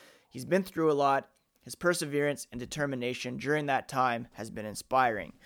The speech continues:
The Bruins did make a statement by signing him on the first day of free agency as Torey Krug was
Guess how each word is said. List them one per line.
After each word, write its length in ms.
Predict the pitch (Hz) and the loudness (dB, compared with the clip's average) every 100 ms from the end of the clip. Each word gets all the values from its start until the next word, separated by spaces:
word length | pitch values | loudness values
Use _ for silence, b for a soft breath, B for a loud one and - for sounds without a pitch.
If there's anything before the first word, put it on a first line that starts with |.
| b b b b b _ _ | b b b b b _ _
The 80 | - | 4
Bruins 340 | 143 185 180 | 10 12 10
did 200 | 156 185 | 10 10
make 220 | 175 175 165 | 12 8 6
a 40 | |
statement 640 | - 190 196 165 180 131 | 4 10 10 10 6 6
by 420 | 139 147 143 147 | 6 8 10 8
signing 420 | 151 - 160 170 165 | 4 6 8 8 8
him 260 | 170 170 | 6 6
on 100 | 143 | 2
the 60 | 127 | 0
first 320 | - 151 - | 2 2 4
day 160 | 143 139 | 2 2
of 100 | 127 | 0
free 200 | - 147 | 0 2
agency 640 | 156 165 135 170 175 180 | 2 -4 -4 0 0 2
as 320 | 101 131 135 | 4 6 4
Torey 320 | - 151 139 | 0 0 0
Krug 400 | 127 156 170 170 | 0 4 4 4
was 420 | 160 131 135 135 | 2 0 2 0